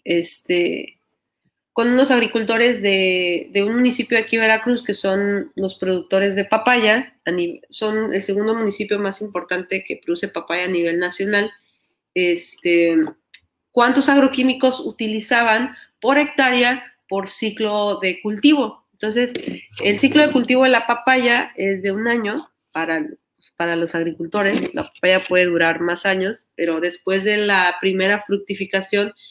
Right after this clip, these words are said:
digamos que las papayas ya s-, empiezan a ser más pequeñas, entonces van perdiendo su, eh, su valor comercial, ¿no? Entonces, ellos agregan una tonelada de agroquímicos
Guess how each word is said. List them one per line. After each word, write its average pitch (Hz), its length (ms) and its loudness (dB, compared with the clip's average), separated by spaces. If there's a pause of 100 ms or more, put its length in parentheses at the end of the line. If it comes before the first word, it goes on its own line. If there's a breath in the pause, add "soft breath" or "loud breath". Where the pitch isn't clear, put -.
(340 loud breath)
digamos 190 300 0
que 196 80 -2
las 190 160 -2
papayas 185 560 0
ya 175 80 2
s-, 170 200 -6
empiezan 185 380 -4
a 175 60 -2
ser 170 240 -2
más 170 240 -2
pequeñas, 214 560 0
entonces 175 560 -6 (400 loud breath)
van 185 240 0
perdiendo 190 500 2
su, 165 640 0 (380)
eh, 165 240 2
su 196 160 0
valor 185 360 6
comercial, 175 640 -2 (220)
¿no? - 160 -10 (320 soft breath)
Entonces, 233 340 -4 (360 loud breath)
ellos 285 400 6 (100)
agregan 240 720 4
una 254 300 -2
tonelada 220 720 -2
de 190 80 -2
agroquímicos 233 1040 -6